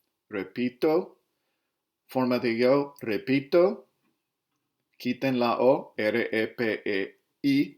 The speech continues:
T. Sorry, I'll say that again. R E P I T. Agreguen la terminación opuesta, repita. And again, we see the stem change flow through the whole process.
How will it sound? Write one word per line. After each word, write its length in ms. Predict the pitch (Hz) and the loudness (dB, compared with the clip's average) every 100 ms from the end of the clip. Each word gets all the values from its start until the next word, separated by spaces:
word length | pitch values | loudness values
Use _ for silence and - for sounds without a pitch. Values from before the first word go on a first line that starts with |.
| - | 0
T. 360 | 120 123 - | 2 2 0
Sorry, 260 | - 117 101 | -4 -2 0
I'll 100 | 101 | -2
say 140 | 107 | -4
that 140 | 101 107 | -6 -6
again. 260 | 120 143 - _ | -4 -4 -6 _
R 160 | 123 120 120 117 | 2 4 2 2
E 280 | 120 113 127 - _ _ | 2 2 0 -6 _ _
P 320 | - 117 113 - _ - | 0 2 0 -4 _ -6
I 280 | 120 117 - _ - | -4 -6 -12 _ -4
T. 300 | 120 110 156 - _ _ _ _ _ _ _ _ _ _ _ _ _ - | 0 0 -2 -10 _ _ _ _ _ _ _ _ _ _ _ _ _ -6
Agreguen 460 | 123 123 131 131 120 | -2 2 2 2 0
la 100 | 117 | -2
terminación 680 | 123 120 113 113 - 117 110 | -2 -4 -4 -4 -6 -6 -8
opuesta, 640 | 104 135 127 - 143 - - | -6 -2 0 0 -2 -4 -12
repita. 680 | - 120 120 120 110 - - - _ _ | -2 0 0 -2 -6 -8 -12 -14 _ _
And 100 | 120 | -10
again, 340 | 113 127 127 127 | -4 0 0 0
we 100 | 120 | -2
see 180 | 120 | -2
the 120 | 107 101 | -4 -6
stem 300 | - 120 123 | -6 -6 -6
change 440 | 131 123 123 - _ _ _ - | -4 -6 -6 -12 _ _ _ -6
flow 220 | 120 117 | -2 -2
through 180 | 113 104 | -2 -6
the 100 | 95 | -4
whole 220 | 113 101 | -2 -4
process. 720 | - 104 110 175 170 - - | -2 -2 0 -2 -4 -6 -14